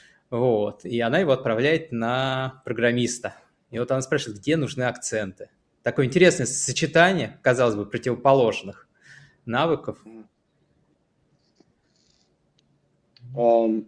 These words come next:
Speaker 2: ну, смотрите, логик, физмат, ну, вот я, например, у меня тоже логическое образование. А, я, правда, занимался вычислительной логикой. Вот, ну,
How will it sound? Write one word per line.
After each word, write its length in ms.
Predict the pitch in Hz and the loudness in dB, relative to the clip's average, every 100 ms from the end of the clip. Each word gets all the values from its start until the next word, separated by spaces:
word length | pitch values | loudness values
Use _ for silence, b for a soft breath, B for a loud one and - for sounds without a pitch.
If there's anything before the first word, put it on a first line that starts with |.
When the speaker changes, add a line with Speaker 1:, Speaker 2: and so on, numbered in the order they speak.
| - - | -14 -10
Speaker 2:
ну, 240 | 120 135 151 | -4 -2 0
смотрите, 460 | 139 139 160 160 | 0 4 4 4
логик, 500 | 117 123 143 156 143 | 2 4 4 2 -2
физмат, 500 | - 139 131 135 170 | -10 -8 -2 0 0
ну, 80 | 127 | -2
вот 120 | 123 | -2
я, 140 | 117 147 | 0 0
например, 200 | 156 127 | 0 -2
у 80 | 123 | -4
меня 100 | 120 | -4
тоже 200 | 135 123 | -4 -4
логическое 460 | 117 120 - - | -4 -6 -14 -10
образование. 640 | 107 107 110 113 156 135 - _ _ _ _ _ _ _ _ _ - | -8 -6 -4 -4 -4 -8 -12 _ _ _ _ _ _ _ _ _ -16
А, 320 | 92 87 87 | -12 -10 -8
я, 160 | 98 113 | -6 -6
правда, 260 | 117 113 | -4 -6
занимался 420 | 113 120 113 - 107 | -6 -6 -6 -6 -10
вычислительной 580 | 113 - 123 110 104 | -10 -10 -10 -8 -6
логикой. 460 | 90 113 143 - 110 _ _ _ _ b b b b b - | 0 0 0 -6 -14 _ _ _ _ b b b b b -10
Вот, 340 | 113 113 - | 0 0 0
ну, 1000 | - 120 123 123 117 113 107 65 - - | -2 0 2 2 0 -2 -4 -8 -14 -18